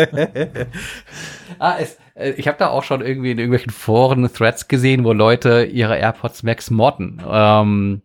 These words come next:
indem sie halt einfach verschiedenfarbige, äh, Silikonüberzieher auf die, äh, Hörmuscheln, ähm, ziehen oder halt eben, äh, die Polster austauschen. Du kannst die ja mittlerweile zum Preis von neunundsiebzig Euro, ähm, bei Apple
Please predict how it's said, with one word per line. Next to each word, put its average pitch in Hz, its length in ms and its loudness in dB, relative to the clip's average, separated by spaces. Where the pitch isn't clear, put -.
indem 113 340 2
sie 107 140 4
halt 104 160 0
einfach 98 240 -2
verschiedenfarbige, 110 1120 0
äh, 107 200 4
Silikonüberzieher 143 1080 2
auf 131 200 0
die, 139 320 2
äh, 131 260 2
Hörmuscheln, 139 720 2
ähm, 127 500 2
ziehen 139 380 0
oder 127 340 2
halt 120 160 2
eben, 117 420 2
äh, 110 240 2
die 107 120 0
Polster 104 640 2
austauschen. 92 480 0
Du 98 100 -4
kannst 107 240 -2
die 110 40 2
ja 101 60 4
mittlerweile 107 580 2
zum 107 260 -2
Preis 107 300 2
von 107 180 2
neunundsiebzig 104 560 0
Euro, 101 580 2
ähm, 98 240 2
bei 101 120 2
Apple 101 460 0